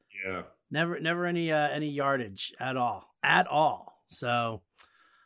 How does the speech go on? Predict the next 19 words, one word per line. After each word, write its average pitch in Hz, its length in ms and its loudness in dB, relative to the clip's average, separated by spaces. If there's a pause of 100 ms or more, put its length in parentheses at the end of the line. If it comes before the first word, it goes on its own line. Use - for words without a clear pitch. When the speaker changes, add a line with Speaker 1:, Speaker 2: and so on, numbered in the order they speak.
(140)
Speaker 2:
um, 120 460 0
unbelievable. 131 880 -4
All 156 80 8
right, 156 260 12
we'll 175 220 2
move 233 220 6
on 233 160 10
from 196 160 -2
this 190 180 4
game, 185 280 6
but 156 160 2
one 185 280 4
quick 180 300 -2
question 160 540 2
here. 143 400 4 (380)
Uh, 139 420 4 (260)
<laughs> - 1000 -6 (1300)
I, 143 180 2
I, 135 160 4